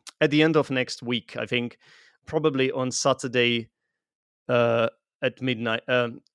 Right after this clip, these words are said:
sorry, at midday, at midday on Saturday, most likely. All right, so I think it's high time I played you this clip.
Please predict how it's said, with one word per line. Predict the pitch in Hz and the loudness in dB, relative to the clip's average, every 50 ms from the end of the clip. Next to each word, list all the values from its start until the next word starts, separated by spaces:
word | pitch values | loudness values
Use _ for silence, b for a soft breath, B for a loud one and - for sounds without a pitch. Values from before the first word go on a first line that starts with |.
| _ 110 | _ -16
sorry, | 101 - - 135 117 104 107 - _ - | -14 -6 -2 -2 -2 -2 -4 -6 _ 0
at | 139 139 139 - - - 143 | 0 2 2 -2 -8 -8 -2
midday, | 147 147 151 127 110 127 110 101 104 113 - _ _ _ _ | 0 2 2 2 0 -2 -2 -2 -2 -6 -10 _ _ _ _
at | - 135 - | -6 -4 0
midday | 143 147 131 117 139 131 | 0 -2 2 4 4 4
on | 127 123 127 | 4 2 0
Saturday, | 127 - 135 123 - - 107 110 98 98 - - _ _ _ _ _ | 0 0 0 0 -2 -4 -6 -6 -6 -6 -8 -14 _ _ _ _ _
most | - 120 120 120 - | -6 -6 -4 -4 -2
likely. | - 113 110 104 - 110 104 101 95 - b b b b b b b b b - | -4 -4 -4 -4 -10 -10 -10 -10 -12 -16 b b b b b b b b b -4
All | 135 147 | -2 -2
right, | 180 214 233 233 | 0 -2 -4 -6
so | - - 156 147 147 147 147 156 - - | -4 -2 0 0 2 2 0 0 -2 -4
I | 139 139 | -4 -6
think | - - 185 190 170 - | -4 -4 -6 -6 -6 -8
it's | - 139 139 | -8 -10 -8
high | 135 170 190 202 | -4 -2 -2 -2
time | 190 - - 170 160 160 160 160 - - | -2 0 2 4 6 6 4 4 2 0
I | 147 131 127 | -2 -4 -4
played | - - - 147 147 143 127 | -4 -2 0 2 2 2 0
you | 120 120 123 123 | 0 -2 -4 -4
this | 117 113 131 120 - - | -2 -2 -2 -2 -2 -4
clip. | - - - 190 226 226 - | -8 -4 -2 -2 -2 -2 -4